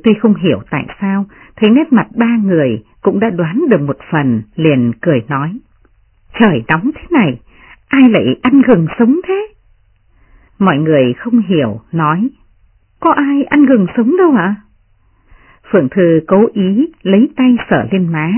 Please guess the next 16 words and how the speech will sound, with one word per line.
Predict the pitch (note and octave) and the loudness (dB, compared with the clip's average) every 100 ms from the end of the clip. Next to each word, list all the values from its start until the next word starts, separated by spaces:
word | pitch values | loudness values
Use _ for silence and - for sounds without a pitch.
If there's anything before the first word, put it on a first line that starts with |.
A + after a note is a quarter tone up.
| D#4 | -4
tỏ | - D3+ - | -4 -4 -4
vẻ | C#3+ A2 | -6 -4
ngơ | F3+ F3 | -2 -2
ngác: | E3 A3 C4 _ _ _ _ _ _ _ | -4 -6 -8 _ _ _ _ _ _ _
"Không | - - C#4 B3 | -6 2 2 4
ai | C4 B3 - | 2 0 2
ăn | B3 | 2
gừng | A3+ D#3+ C#3+ - | 4 0 -2 -4
sống, | G#3 C#4+ - _ _ | -2 -4 -8 _ _
làm | E4+ C#4+ - | 0 0 2
sao | C#4 | 0
lại | G3+ | 2
nóng | A3 C#4 G4 E4+ | 2 0 -2 -2
gian | D#4+ D#4+ | -2 -2
thế | F4+ F4+ | 0 2
này?" | A#3 | 2